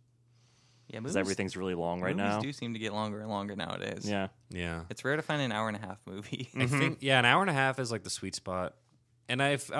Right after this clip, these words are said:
Speaker 3: I mean, it's like, like the last, uh, uh, what, Avengers Endgame? That was pretty long.
Speaker 2: Yeah, that was two and a half hours, I think.
Speaker 3: I think
Speaker 1: Yeah.
Speaker 3: maybe, maybe studios are, like, at a point where they're like, "Uh, I guess this is what people wanna see, so we can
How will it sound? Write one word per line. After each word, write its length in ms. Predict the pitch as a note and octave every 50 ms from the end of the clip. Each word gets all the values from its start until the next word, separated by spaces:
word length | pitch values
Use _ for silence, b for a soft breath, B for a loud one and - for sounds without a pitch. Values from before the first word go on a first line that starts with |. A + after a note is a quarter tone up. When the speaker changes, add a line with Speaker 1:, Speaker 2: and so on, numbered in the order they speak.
| D3+
Speaker 3:
I 80 | D#3+ E3
mean, 220 | E3 F3 E3+ D#3 D3+
it's 100 | - -
like, 220 | D#3 D3+ D3 - -
like 260 | - A#2+ B2 A#2 A2+ -
the 80 | B2 A2
last, 380 | A2 A#2+ B2 A#2 - - -
uh, 20 | A2+
uh, 520 | G#2 F#2+ F#2 F2+ F2 - - F2 F#2 F2+
what, 180 | F2+ E2+ G#2 G2+
Avengers 380 | F2+ - F#2 F#2 G2 G2 F2+ E2
Endgame? 360 | D#2+ E2+ F#2 G#2+ A#2+ A#2+ A2
That 100 | A2 A2+
was 100 | A2+ A2
pretty 260 | - - F#2 E2+ D#2+
long. 220 | D#2 D#2 D#2+ E2+
Speaker 2:
Yeah, 140 | G2+ G2 G2
that 100 | F#2+ G#2
was 160 | A2+ A2+ G#2+
two 140 | - - A2
and 60 | G#2 G#2
a 20 |
half 120 | G2 F#2 -
hours, 240 | F#2+ G#2 G#2+ G2
I 100 | F2+ E2+
think. 280 | - F#2 F2 F2 F2 - -
Speaker 3:
I 100 | F2+ G2+
think 200 | - - C3+ A#2+
Speaker 1:
Yeah. 120 | G#2 G#2 G#2
Speaker 3:
maybe, 320 | G#2 G2+ G2+ A2 G#2 G2 A2+ -
maybe 340 | C3+ G#2 C3+ A#2+ A#2 A#2+ B2
studios 500 | A#2+ - - G#2+ G2+ G#2 G#2 G2+ F#2+ F#2+
are, 60 | F#2+
like, 240 | F2+ F2 F2 E2+ - - - - - - - - - -
at 140 | G2+ G2
a 40 | F#2+
point 280 | F2 - F2 F2 F2+ E2+
where 100 | E2+ E2
they're 140 | D#2+ E2 D#2
like, 240 | D#2+ D#2+ D#2+ D2 - - - -
"Uh, 240 | - E2 E2 D#2 D#2
I 120 | D#2 D2+ D2+
guess 220 | D#2 E2 D2+ -
this 140 | E2 D2+ -
is 140 | E2+ D#2+ D#2+
what 140 | E2 D2
people 240 | - F2+ F2 - E2+
wanna 180 | E2+ E2 D#2+ D#2+
see, 220 | - - F2+ E2+
so 120 | E2 - D#2+
we 100 | D#2+ D2
can 280 | D#2+ D#2+ D#2+ E2 -